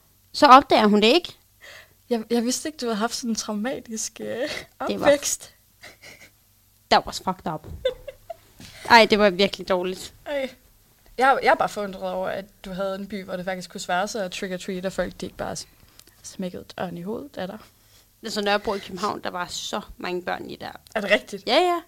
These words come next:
Speaker 1: Altså sådan, det var, that was a business.
Speaker 2: Man skulle have været københavner.
Speaker 1: Ja, men,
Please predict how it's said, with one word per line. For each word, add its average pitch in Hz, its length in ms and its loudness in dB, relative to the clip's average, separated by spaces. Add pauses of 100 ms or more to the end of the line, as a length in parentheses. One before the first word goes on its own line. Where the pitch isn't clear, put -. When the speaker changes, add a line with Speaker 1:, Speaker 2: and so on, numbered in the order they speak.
(220)
Speaker 1:
Altså 233 240 -4
sådan, 190 420 -4 (100)
det 269 100 -4
var, 269 100 -8 (180)
that 247 160 -4
was 277 160 -10
a - 20 -8
business. 226 520 -8 (300)
Speaker 2:
Man 202 120 -6
skulle 208 240 0
have 180 40 -8
været 185 160 -4
københavner. 190 600 -8 (600)
Speaker 1:
Ja, 185 140 6
men, 175 340 4